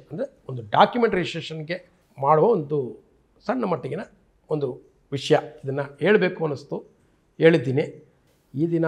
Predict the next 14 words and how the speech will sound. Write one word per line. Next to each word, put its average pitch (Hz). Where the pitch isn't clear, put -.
ಅನ್ನುವ 143
ವೆಬ್ 135
ಪೋರ್ಟಲ್ಲು 143
ಜನರಿಗೆ 214
ಬೇಕಾಗುವಂಥ 143
ವಿಷಯಗಳನ್ನ 127
ಒಂದು 160
ಮಟ್ಟಿಗೆ 175
ಸುಮಾರು 151
ಎರಡು 151
ವರ್ಷಗಳಿಂದ 139
ಕೊಡ್ತಾ 135
ಬಂದಿದ್ದೇವೆ. 127
ತಮಗೆ 208